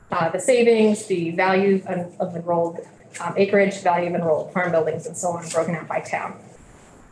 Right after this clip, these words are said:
in our annual report. <clears throat> So we often get asked, what are the taxation impacts of this? So, um, the, this part of the statutory construct is that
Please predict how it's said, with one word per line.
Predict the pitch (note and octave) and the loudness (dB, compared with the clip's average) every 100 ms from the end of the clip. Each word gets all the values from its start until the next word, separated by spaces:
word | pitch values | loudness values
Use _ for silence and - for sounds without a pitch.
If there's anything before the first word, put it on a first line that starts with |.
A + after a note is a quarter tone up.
| - | -6
in | G#3+ | -2
our | F#3 | 0
annual | E3+ D#3 | 0 -2
report. | D3+ - - - - - - - - - - - - - - - - - - - - - - - - | -6 -6 -8 -8 -14 -20 -20 -20 -20 -20 -20 -20 -20 -18 -18 -20 -20 -20 -12 -10 -10 -16 -20 -16 -2
<clears throat> | - D4+ A#3+ - - | 0 0 -2 -10 -4
So | - A3 G#3+ | 4 6 6
we | A3+ | 6
often | A3 A3 B3 | 4 4 4
get | A3+ | 4
asked, | G3+ G#3+ - | 4 0 2
what | G#3 G#3+ | 4 4
are | G#3 | 4
the | |
taxation | G3+ A3+ G3 - A3 A3 G3 | 2 0 -4 2 2 2 2
impacts | G3+ G3 E3+ D#3 - | 2 0 -2 -4 -8
of | D#3+ | -6
this? | - - - - - - _ - - | -6 -8 -16 -20 -20 -20 _ -20 -2
So, | A#3 G3+ F#3+ G3 | 4 6 6 4
um, | F#3+ F3 F#3 - - - - - - _ - - | 4 2 0 -6 -16 -18 -20 -20 -20 _ -20 -10
the, | G#3 G#3+ A3 A3 A3 G#3+ - - - | -2 2 4 4 2 0 -12 -20 -2
this | G#3+ G3+ - - - - | 0 0 -8 -14 -20 -4
part | A3 G#3+ | 0 2
of | A3+ | 0
the | |
statutory | A3+ G#3+ G3+ - A#3 | 2 0 0 0 0
construct | A3+ A3+ A3+ A3+ E3+ E3+ - | 0 0 0 0 -2 -2 -2
is | G3 G3 | -2 2
that | E3+ E3+ - | 0 -2 -8